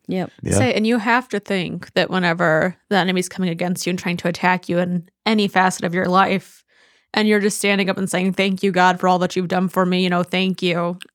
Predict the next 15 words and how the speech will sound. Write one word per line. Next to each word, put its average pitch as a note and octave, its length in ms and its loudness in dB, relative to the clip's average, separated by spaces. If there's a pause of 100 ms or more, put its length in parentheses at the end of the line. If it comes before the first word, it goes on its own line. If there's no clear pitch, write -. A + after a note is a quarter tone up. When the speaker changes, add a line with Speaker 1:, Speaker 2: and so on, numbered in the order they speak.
Speaker 3:
an F#3 200 -2
expression G3 480 0
of F3 120 -2
joy. F#3 400 0 (140)
Praise B3+ 260 0
should B3+ 160 -2
be A3+ 80 2
joyous. G3 640 -4 (100)
That's F3+ 240 2
Speaker 1:
Mm-hmm. F#3 220 0
Speaker 3:
my G3 160 2
Speaker 2:
Yeah. G3 140 4
Speaker 3:
opinion A#2 200 0
on F3 140 0
Speaker 1:
Yes, - 160 -8